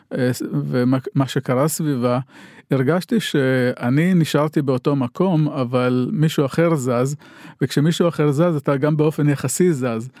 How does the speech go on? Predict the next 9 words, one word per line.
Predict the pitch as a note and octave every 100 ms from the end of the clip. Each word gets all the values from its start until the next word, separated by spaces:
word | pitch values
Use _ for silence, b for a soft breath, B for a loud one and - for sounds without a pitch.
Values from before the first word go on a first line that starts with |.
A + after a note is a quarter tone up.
| B B B B
אז, | C#3 C3+ A2 - -
אה, | C3 B2+ B2+ B2
באופן | B2 D#3 E3+ A3+ A3 G#3+ F#3
מסורתי | D3 C3+ - B2+ C3 A3
אני | A3 D3+ C#3+ C3+ B2
כלכלן | - B2 B2+ C3 D3
שתומך | - C3+ B2+ C#3 C#3
בכלכלת | C3+ C3 - B2 B2 B2
השוק, | - A#2+ B2+ -